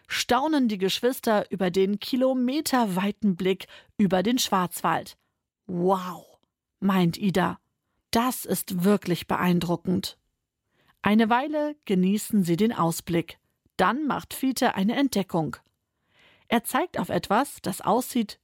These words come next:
wie eine Tunnelrutsche. „Na endlich, ich dachte schon, ihr entdeckt sie gar nicht“, sagt Opa. „Ist das eine Rutsche?“,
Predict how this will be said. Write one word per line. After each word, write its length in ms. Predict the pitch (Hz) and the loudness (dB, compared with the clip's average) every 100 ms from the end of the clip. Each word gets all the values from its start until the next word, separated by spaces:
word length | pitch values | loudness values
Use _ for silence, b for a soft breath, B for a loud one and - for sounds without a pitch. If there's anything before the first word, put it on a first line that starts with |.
| _ | _
wie 160 | 196 | -2
eine 400 | - 180 165 156 - | 2 4 4 0 -8
Tunnelrutsche. 1000 | - 359 440 233 160 - 165 - 175 - - _ _ _ _ _ _ _ _ _ _ _ _ | -4 0 4 4 2 0 -2 0 0 -2 -8 _ _ _ _ _ _ _ _ _ _ _ _
„Na 260 | 196 175 - | 2 2 0
endlich, 600 | - 208 226 - 170 - B B B _ | 0 2 2 0 -4 -4 B B B _
ich 160 | 214 | -2
dachte 320 | - 185 - 196 | 0 -2 0 0
schon, 260 | 202 185 | 2 2
ihr 160 | 196 180 | 2 2
entdeckt 380 | 175 180 - - | 2 0 -2 -4
sie 160 | 175 | -2
gar 240 | - 165 269 | 2 4 4
nicht“, 400 | 294 - - - _ _ _ | 4 0 -8 -18 _ _ _
sagt 320 | - 175 - | -2 -2 -2
Opa. 480 | 262 240 190 156 - _ _ _ _ _ _ _ - | -2 0 0 -4 -4 _ _ _ _ _ _ _ 0
„Ist 240 | 359 - 480 | 0 4 2
das 100 | - | 2
eine 240 | 190 175 | 0 0
Rutsche?“, 420 | 151 196 - 320 | 0 -2 0 0